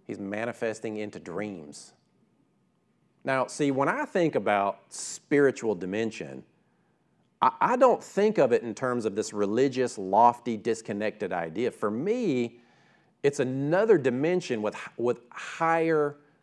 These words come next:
laws. And, and we can, we can, that's not a far stretch because you look at the quantum realm, the quantum realm observes that even bits of created matter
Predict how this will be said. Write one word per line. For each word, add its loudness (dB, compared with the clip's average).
laws. 0
And, 4
and 2
we 6
can, 0
we 6
can, 0
that's 4
not 2
a 0
far 2
stretch -2
because 0
you 2
look 2
at -2
the 0
quantum -2
realm, 0
the -2
quantum 0
realm 0
observes 4
that 0
even 2
bits 2
of 0
created 2
matter 0